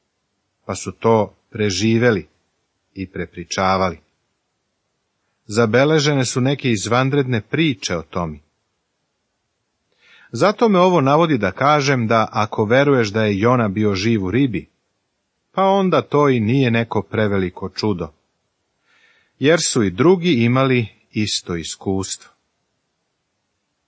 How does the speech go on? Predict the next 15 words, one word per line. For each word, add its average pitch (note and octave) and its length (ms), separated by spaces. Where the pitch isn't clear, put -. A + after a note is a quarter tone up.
Pre B2+ 180
mnogo B2+ 260
godina B2+ 460
u F2+ 140
Pasadeni, F#2+ 800
u G2 100
državi G2 400
Kalifornije F#2 720
u D#2 100
Americi, A#2 600
bila A3 220
je F#3 160
jedna D#3 300
žena C3+ 360
izvanredan A#2 840